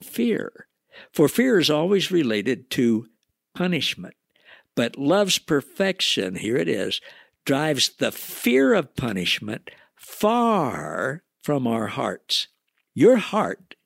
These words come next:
your spirit, where God speaks to you, where love speaks to you, where God relates to you, is pure love, and that perfection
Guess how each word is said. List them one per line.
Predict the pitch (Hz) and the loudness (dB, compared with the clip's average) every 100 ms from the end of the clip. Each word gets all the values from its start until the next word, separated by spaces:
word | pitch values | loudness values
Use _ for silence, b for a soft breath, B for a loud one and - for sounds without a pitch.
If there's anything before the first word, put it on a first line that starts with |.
| _ _ b b | _ _ b b
your | 147 185 | 4 6
spirit, | 208 - 196 175 95 120 | 6 2 2 2 0 2
where | 135 | 0
God | 143 180 160 | 2 -2 0
speaks | - - 190 - | 0 0 -2 -2
to | 139 | -2
you, | 87 87 | -2 2
where | 123 120 | 2 4
love | 120 190 170 | 4 2 0
speaks | - 175 175 - | 0 -2 -2 -4
to | 113 | -4
you, | 82 | -4
where | 92 107 | -4 -2
God | 135 170 156 | -2 -2 0
relates | 143 131 165 - | 0 2 0 0
to | - | -2
you, | 110 73 73 110 B B B - | -4 -4 -6 -6 B B B 0
is | 160 147 - - _ | 2 4 0 -4 _
pure | - 196 254 254 | -4 0 2 4
love, | 196 160 240 214 - - 180 170 _ _ _ _ - | 4 2 2 -2 -6 -10 -12 -14 _ _ _ _ -8
and | 123 117 | -6 -4
that | 151 185 - _ | -4 -6 -10 _
perfection | 139 123 - 214 214 - 120 117 | -6 -4 -2 -2 0 -2 -2 -4